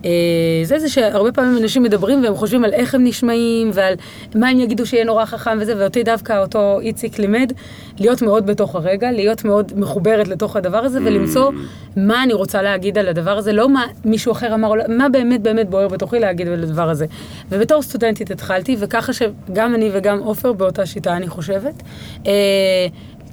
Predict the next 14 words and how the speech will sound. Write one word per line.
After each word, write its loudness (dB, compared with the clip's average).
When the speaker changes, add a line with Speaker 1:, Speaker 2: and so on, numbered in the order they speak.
Speaker 1:
ממש -2
ל-, 2
לקחו 0
אותי 2
ללמד, 2
אה, 4
ב-, 2
שסיימתי 0
את -2
שנה -2
חמישית, -4
התחלתי -4
בעצם -4
ללמד. 0